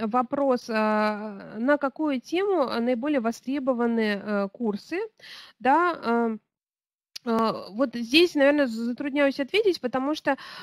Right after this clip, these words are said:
э, темы все очень индивидуальные, да, то есть это и ай ти-тематика, да, то есть на самом деле, а, всё зависит от той темы, да, которую владеет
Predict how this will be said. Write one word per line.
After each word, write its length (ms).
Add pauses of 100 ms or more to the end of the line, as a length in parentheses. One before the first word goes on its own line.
(160)
э, 120 (120)
темы 400
все 200
очень 400
индивидуальные, 840
да, 260
то 160
есть 220
это 360
и 280
ай 180
ти-тематика, 800
да, 160
то 100
есть 100
на 100
самом 260
деле, 320 (360)
а, 120
всё 220
зависит 540
от 240
той 180
темы, 360
да, 140
которую 480
владеет 640